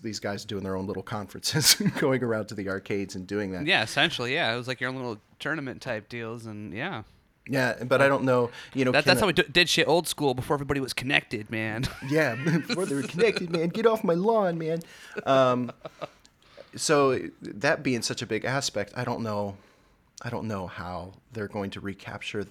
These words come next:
Speaker 1: that particular part of the feeling with a home console, uh, which was kind of a, kind of a staple for you. And now that I'm thinking about it, kind of a staple of,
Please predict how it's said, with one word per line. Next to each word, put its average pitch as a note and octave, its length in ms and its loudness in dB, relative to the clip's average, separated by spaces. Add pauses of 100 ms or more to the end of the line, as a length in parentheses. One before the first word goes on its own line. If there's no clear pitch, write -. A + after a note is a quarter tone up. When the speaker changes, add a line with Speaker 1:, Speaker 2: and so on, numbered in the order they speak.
(160)
Speaker 1:
that G2+ 300 -10
particular - 480 -10
part F2+ 280 -8
of E2+ 100 -10
the F#2 60 -16
feeling F#2+ 500 -6 (320)
with G#2+ 140 -10
a G2+ 40 -8
home F#2 300 -6
console, F2 600 -8 (560)
uh, F#2 240 -8
which F#2+ 360 -10
was F#2 220 -8 (160)
kind G#2+ 240 -4
of F#2 80 -10
a, F2 240 -4 (760)
kind A2+ 200 -4
of G2+ 80 -8
a F#2+ 40 -4
staple A#2 380 -4
for G2+ 160 -8
you. G2+ 340 -2
And F#2+ 80 -6
now A2 120 -4
that A2+ 120 -4
I'm G2 80 -8
thinking A2+ 320 -8
about F#2 220 -8
it, G#2 80 -14
kind C3+ 160 -8
of G2 80 -10
a F#2 60 -12
staple F#2+ 500 -8
of, - 340 -16